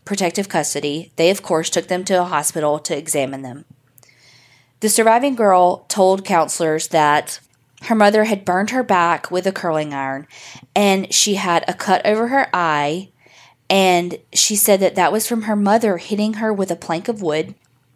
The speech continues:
Not only did Michelle burn her back with a curling iron, she also hit her in the mouth with it, and that is how her tooth was chipped. Now, Matthew, Matthew had twenty-five scars and injuries on his back, both old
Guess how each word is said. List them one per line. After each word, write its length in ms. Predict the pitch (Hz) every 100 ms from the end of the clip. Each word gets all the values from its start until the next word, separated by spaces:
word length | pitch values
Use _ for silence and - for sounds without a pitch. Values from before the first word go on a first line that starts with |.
| _ _ -
Not 180 | 220 -
only 160 | 262 294
did 160 | 269
Michelle 380 | 220 202 202 185
burn 240 | 180 170
her 140 | 175 156
back 480 | - 165 202 233 220
with 140 | 190
a 60 | 165
curling 360 | - 151 143
iron, 220 | 139 135 - - -
she 220 | - 214
also 540 | 202 240 - 214 190 -
hit 280 | - 202 185
her 180 | 190
in 160 | 151 170
the 80 | 151
mouth 560 | 165 175 262 202 190
with 180 | 160 147
it, 120 | 143 -
and 220 | 160 160
that 260 | 165 180 -
is 120 | -
how 220 | 165 156
her 160 | 156 143
tooth 380 | - 170 165
was 140 | - -
chipped. 400 | - - - - _ _ _ _ _ _ _ _ _ _
Now, 120 | 180
Matthew, 760 | 180 233 285 302 214 190 180 185 _ _ _ -
Matthew 240 | 220 269
had 180 | 262 196
twenty-five 540 | - 214 226 247 247 240
scars 440 | - 214 220 220
and 100 | 226
injuries 420 | 165 175 160 160
on 160 | - 180
his 200 | 208 202
back, 420 | 180 156 156 - _ _
both 400 | 202 202 247 254 - - _ _ _ -
old 380 | 208 233 233